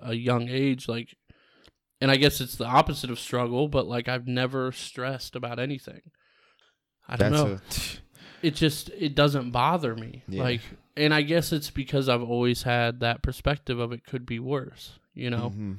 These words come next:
Speaker 1: I'm not sleeping outside, you know? I've slept in my car a little bit here and there, like,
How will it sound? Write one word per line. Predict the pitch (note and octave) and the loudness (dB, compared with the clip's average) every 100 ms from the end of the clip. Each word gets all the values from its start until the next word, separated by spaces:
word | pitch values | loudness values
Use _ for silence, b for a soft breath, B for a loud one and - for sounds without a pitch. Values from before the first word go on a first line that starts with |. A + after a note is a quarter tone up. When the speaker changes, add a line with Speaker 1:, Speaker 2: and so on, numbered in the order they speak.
| - | -4
Speaker 1:
I'm | C#3+ | 2
not | E3 - | 2 2
sleeping | D3+ C#3+ B2+ | 0 0 0
outside, | A#2+ - A#2+ A#2+ B2+ - b b b b b b b _ | -2 -6 -8 -6 -8 -10 b b b b b b b _
you | C3+ | -4
know? | A#2+ B2+ - b b b - | -2 -4 -8 b b b -2
I've | |
slept | - F3 D3 | 2 4 4
in | |
my | A#2+ | 2
car | A#2 - B2+ D#3 | 0 -2 2 2
a | B2 | 2
little | A#2+ B2 | 0 0
bit | B2 C#3 C3+ | 0 -2 -2
here | C3 A#2+ | -2 -2
and | A#2+ | -2
there, | B2 D3 | -2 -2
like, | C3+ A#2+ A#2 | -2 -6 -8